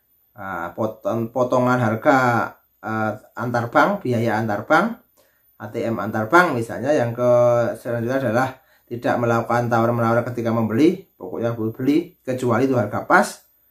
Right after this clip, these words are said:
Yang kedelapan adalah ketagihan belanja online pada barang-barang yang bukan kebutuhan. Yang tadi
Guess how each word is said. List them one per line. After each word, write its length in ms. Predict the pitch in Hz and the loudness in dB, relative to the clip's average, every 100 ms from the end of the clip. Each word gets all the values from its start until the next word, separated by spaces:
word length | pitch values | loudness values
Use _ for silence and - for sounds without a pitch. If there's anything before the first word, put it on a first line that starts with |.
| _ _ _ _ | _ _ _ _
Yang 220 | 185 208 202 | 0 2 4
kedelapan 400 | 127 120 151 143 | 4 4 4 4
adalah 120 | 151 | 2
ketagihan 420 | 156 147 147 151 | 0 -2 0 2
belanja 300 | 151 131 120 92 | 2 0 2 0
online 540 | 110 135 175 208 - _ _ 107 | 2 2 2 0 -6 _ _ -8
pada 320 | - 117 135 120 | -6 -4 -2 -2
barang-barang 480 | 113 110 110 123 135 | 0 -2 0 0 2
yang 180 | 110 110 | 0 -2
bukan 240 | 104 101 | -4 -4
kebutuhan. 720 | 104 110 95 - 87 76 64 - _ | -4 -8 -14 -8 -6 -6 -8 -18 _
Yang 140 | 110 107 | -6 -2
tadi 140 | 123 | 2